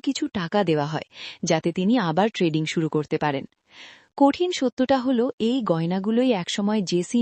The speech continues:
নিজেই তার স্ত্রীকে উপহার দিয়েছিলেন। কিন্তু তার স্ত্রী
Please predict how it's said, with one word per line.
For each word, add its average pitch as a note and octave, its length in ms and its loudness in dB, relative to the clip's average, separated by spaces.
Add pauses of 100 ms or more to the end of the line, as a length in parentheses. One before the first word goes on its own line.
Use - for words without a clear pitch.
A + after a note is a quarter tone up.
নিজেই E3+ 380 0
তার E3+ 180 -2
স্ত্রীকে E3 400 -6
উপহার D#3 400 -2
দিয়েছিলেন। C#3+ 500 -4 (640)
কিন্তু C#4+ 280 6
তার A#3+ 260 2
স্ত্রী B3 280 -2